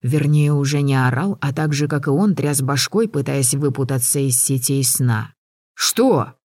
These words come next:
спросил Митяй, подкидывая в печку полежка. "Приснился кошмар?" Сева ничего не ответил. Вид у него был пришибленный, но во взгляде,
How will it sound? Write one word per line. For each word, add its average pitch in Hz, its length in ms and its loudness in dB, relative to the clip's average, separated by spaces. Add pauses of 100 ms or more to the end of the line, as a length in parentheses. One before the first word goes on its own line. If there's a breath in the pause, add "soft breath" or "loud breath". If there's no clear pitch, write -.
спросил 156 560 0
Митяй, 156 400 2
подкидывая 143 640 -2
в 123 100 -8
печку 139 400 -2
полежка. 123 840 -2 (220)
"Приснился 160 680 2
кошмар?" 175 560 0 (380)
Сева 208 380 0
ничего 196 500 0
не 123 180 2
ответил. 113 720 -4 (280)
Вид 151 280 0
у 151 60 2
него 151 260 2
был 143 200 0
пришибленный, 143 760 0
но 131 140 0
во 135 120 -2
взгляде, 131 720 -2